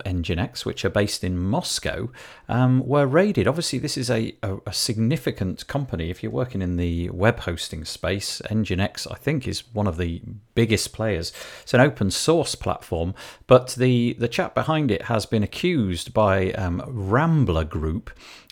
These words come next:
of violating their terms. In other words, they're saying that whilst they were employing him many, many, many years ago, um,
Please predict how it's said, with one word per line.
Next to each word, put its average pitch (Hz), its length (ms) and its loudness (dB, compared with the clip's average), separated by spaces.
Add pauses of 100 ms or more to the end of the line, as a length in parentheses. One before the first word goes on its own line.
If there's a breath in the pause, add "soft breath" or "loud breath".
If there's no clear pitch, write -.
of 107 260 2
violating 117 1000 4
their 101 200 6
terms. 113 420 4
In 110 140 2
other 127 140 4
words, 90 180 2
they're 110 160 4
saying 107 240 -2
that 98 100 0
whilst 110 460 0
they 107 140 2
were 92 300 2
employing 110 640 2
him 85 200 -2
many, 110 180 6
many, 98 200 4
many 92 200 0
years 95 280 2
ago, 80 320 -2 (400 loud breath)
um, 90 480 0